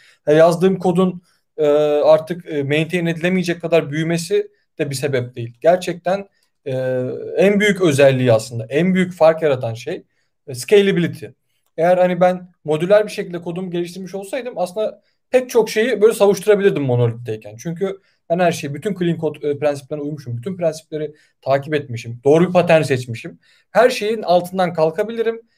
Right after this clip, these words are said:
Ta ki scalability'ye gelene kadar. Eğer benim, e, biraz önce bahsettiğimiz gibi product servisim çok yük, yoğun yük altındaysa, ya product özelliğim çok büyük yük altındaysa, sadece product'la ilgili bir özelliği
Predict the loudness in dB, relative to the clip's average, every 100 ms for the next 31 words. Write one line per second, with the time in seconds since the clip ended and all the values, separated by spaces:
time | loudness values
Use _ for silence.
0 | _ 2 2 2 -2 -2 -2 -2 -6 -6
1 | 0 2 0 0 -4 2 4 4 2 -2
2 | -6 -16 _ _ -2 2 2 2 2 2
3 | 0 -8 -8 -8 -10 -6 -2 -2 0 -2
4 | -2 -6 -16 -6 -4 -4 -6 -6 0 0
5 | -2 -8 _ _ _ -2 2 2 0 -8
6 | -6 -10 -8 -8 -2 0 0 -2 0 0
7 | 0 -6 -8 -6 -10 -10 -2 2 2 0
8 | -6 -6 -10 -12 _ _ -6 2 4 6
9 | 4 2 4 4 6 4 4 0 0 2
10 | 4 4 4 2 0 -6 -8